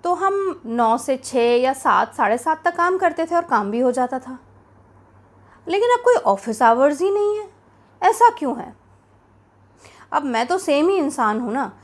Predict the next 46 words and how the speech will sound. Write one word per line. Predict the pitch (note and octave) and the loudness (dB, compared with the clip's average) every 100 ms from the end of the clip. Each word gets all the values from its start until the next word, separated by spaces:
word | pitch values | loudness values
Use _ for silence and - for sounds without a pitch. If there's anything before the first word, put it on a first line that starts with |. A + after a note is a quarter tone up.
| - - | -20 -2
दफ्तर | A#3 - C4 B3+ | -2 0 -2 -2
भी | C#4+ | -2
वही | C#4 C4+ C#4+ | -2 -2 -2
है, | C#4+ C#4 - _ _ - - | -6 -8 -14 _ _ -20 -4
तो | |
ये | F#4+ G4+ | -2 0
रात | E4 A#3 C4 - | 2 4 2 -2
के | F4 | -4
दस | A#3 D4 | -2 -4
बजे | C#4+ C#4 D4+ | -4 -8 -6
की | F#4 | -4
मीटिंग्स | F4+ B3 D4 F#4 - | -4 -4 -6 -8 -4
क्यों | G4+ G#4 | -2 2
कराई | D4 G#3 F#3 | 4 4 2
जा | F3+ | -2
रही | E3 - - | -2 -8 -12
हैं? | - - _ _ _ _ _ _ _ _ _ _ _ _ - | -16 -20 _ _ _ _ _ _ _ _ _ _ _ _ -8
एक | A#3+ C#4+ E4+ B3 | -4 -2 -4 -2
बात | G3+ G3+ A#3 | 0 0 0
की | B3+ | -8
तो | A#3+ C#4+ | -6 -6
खासी | - G#3 G#3+ B3 | -4 -4 -2 -4
शिकायत | A3+ G#3+ F#3+ F3+ A3+ | -8 -2 -2 -2 -2
है | |
आपसे, | A#3+ D#3+ - - - _ _ _ _ - - - - - | -2 -2 -8 -18 -18 _ _ _ _ -20 -20 -20 -16 2
आपको | F4+ - A#4+ | 2 4 2
ऐसा | B3 B3 A4 | 2 2 0
क्यों | A4+ C5+ | 0 2
लग | E4+ A#3 | 2 4
रहा | A3 | 2
है | A#3 | 2
कि | B3+ | -2
हम | C4+ C4 | -2 -2
सिर्फ | C4+ D4 C4 | 0 -2 -2
घर | A3+ C4+ | -4 -6
पर | C4+ B3 | -4 -2
मज़े | G3+ G3+ C4 | -2 -2 -2
करना | C4 B3+ | -2 -2
चाहते | B3+ B3 A#3 B3 | -2 -2 -2 -4
हैं | |
और | A#3+ | -2
कोई | A#3 A#3+ | -2 -2
काम | G3+ G3 | -2 -2
नहीं | A3 B3 | -4 -4
करना | B3 A#3+ A#3 | -4 -4 -6
चाहते? | A#3+ A3+ A3+ A#3 | -6 -8 -8 -14